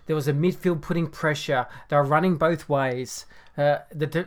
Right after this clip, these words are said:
Saab was taking the game on. McKenna was taking the game on. They were running through the lines.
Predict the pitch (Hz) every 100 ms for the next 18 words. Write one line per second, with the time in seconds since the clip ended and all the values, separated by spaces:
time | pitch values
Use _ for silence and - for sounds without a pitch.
0 | - - - 170 185 180 - 190 180 180
1 | 156 151 147 139 123 117 143 - 180 202
2 | 165 180 170 156 151 143 139 135 131 131
3 | - - - - - - 139 147 170 170
4 | 185 180 151 143 143 139